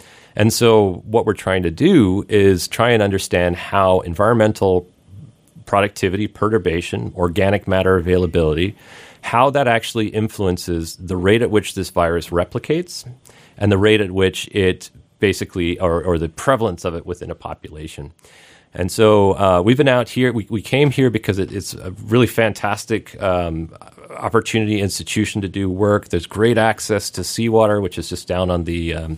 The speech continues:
the, the boat ramp. Um, it's got a great lab facility as well. The collaborator, Joel Marcus, is here as well. And, um, just, just,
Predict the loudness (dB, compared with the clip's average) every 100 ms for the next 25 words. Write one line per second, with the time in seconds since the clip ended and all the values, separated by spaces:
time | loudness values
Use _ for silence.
0 | -12 -10 -10 -10 -14 -16 -12 0 0 2
1 | 2 0 -4 -16 -20 -20 -10 0 2 4
2 | 2 2 -2 -6 -10 -6 -2 -2 -2 0
3 | 0 0 -2 -2 -4 -8 -4 -2 0 -2
4 | -4 0 4 6 6 4 0 -2 0 0
5 | 0 0 0 -2 -2 -4 -4 -6 -6 -6
6 | -8 -8 -2 0 0 0 2 4 4 4
7 | 2 0 -2 -6 -18 -20 -20 -4 0 2
8 | 2 0 -4 -6 -8 -8